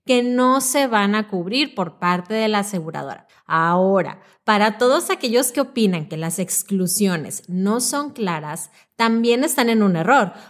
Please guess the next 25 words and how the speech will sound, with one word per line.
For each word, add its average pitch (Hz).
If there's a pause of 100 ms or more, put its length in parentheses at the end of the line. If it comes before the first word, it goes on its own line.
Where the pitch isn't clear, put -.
(100)
porque 240
la 320
ley 202
dice 190
que 180
las 185
exclusiones 190
deben 220
de 214
ser 202
súper 330
claras 196
y 247
sobre 190
todo 185 (220)
muy 247
específicas. 170
¿Para 190
qué? 339 (340)
Para 240
no 254
caer 254
en 269
interpretaciones 202
incorrectas. 269